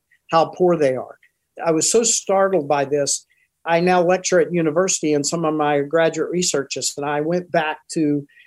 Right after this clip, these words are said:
Chechnya one, Chechnya two, Georgia,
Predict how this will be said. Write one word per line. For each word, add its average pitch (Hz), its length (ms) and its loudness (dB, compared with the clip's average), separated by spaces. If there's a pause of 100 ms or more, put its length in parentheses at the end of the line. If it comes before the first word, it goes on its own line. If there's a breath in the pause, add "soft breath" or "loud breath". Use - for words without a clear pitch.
(180 soft breath)
Chechnya 180 580 2
one, 185 400 4
Chechnya 156 640 0
two, 185 520 4
Georgia, 170 720 2